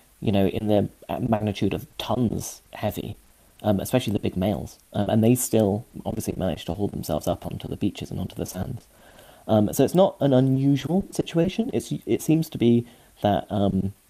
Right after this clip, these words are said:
that transition from obviously, like, land into water, you know, it's, it's allowing these animals to get big. And if they, um, still want to come back and, and lay eggs, you know, a lot of them can do this. You know, even today, um, there are egg-laying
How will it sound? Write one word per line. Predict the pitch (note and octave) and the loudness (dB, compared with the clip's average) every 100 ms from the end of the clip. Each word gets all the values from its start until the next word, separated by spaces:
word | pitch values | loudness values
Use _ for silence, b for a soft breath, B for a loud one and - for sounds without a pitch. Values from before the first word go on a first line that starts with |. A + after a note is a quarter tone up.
| - - | -14 -8
that | A2 F#2+ - | -4 -4 -6
transition | - A2 A2 - G#3+ | -6 -4 -2 -2 -4
from | - F#2+ F#2 | -4 -4 -4
obviously, | - F2 | -4 -4
like, | F2 - | -4 -4
land | F2 G#2 | -4 -4
into | - F#2 | -6 -6
water, | G#2 A2 B2+ D#3 D#3 - | -2 -4 -4 -10 -10 -6
you | B2+ | -4
know, | G#2 | -2
it's, | - - - | -4 -6 -10
it's | - - | -12 -10
allowing | G2+ F#2+ A2+ A2 | -4 -2 0 0
these | G#2 | -2
animals | F2 E2+ E2 | -4 -6 -8
to | - | -10
get | - - | -10 -6
big. | A#2+ - - | -6 -6 -6
And | A2+ | -6
if | - | -2
they, | G#2+ G#2+ - b b _ | -2 0 -4 b b _
um, | F#2+ F#2+ F#2+ - - | -2 0 -2 -6 -16
still | - G#2+ | -4 -2
want | A#2 - | 0 -4
to | |
come | - F#2+ | -6 -4
back | G2 - | -4 -4
and, | F#2+ F#2+ - _ | -6 -6 -10 _
and | - G2 | -8 -4
lay | F2 | -2
eggs, | G#2 - - | -4 -6 -6
you | |
know, | G2 D#2+ - | -4 -4 -4
a | |
lot | G#2+ - | -6 -6
of | - | -8
them | - A2 - _ - | -8 -8 -14 _ -8
can | G2+ G2+ | -6 -4
do | A2 | -4
this. | E3 - _ B B B B B | -6 -10 _ B B B B B
You | C3 | 2
know, | G#2 G2+ | 4 4
even | A2 G#2 G#2 G#2 - _ _ - | 2 0 0 -4 -8 _ _ -6
today, | F2 D#2+ A2+ D3+ - - | -2 0 0 -2 -8 -6
um, | G#2+ F2 D#2 - | -4 -4 -4 -4
there | E2 | 0
are | E2 - _ _ | 0 -2 _ _
egg-laying | F2 - D2+ F2+ | -6 -2 -4 -4